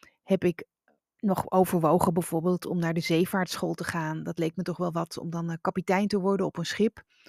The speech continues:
of om fysiotherapeut te worden.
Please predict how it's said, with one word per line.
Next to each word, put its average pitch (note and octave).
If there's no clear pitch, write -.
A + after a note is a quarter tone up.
of -
om F3
fysiotherapeut G#3+
te A3
worden. G#3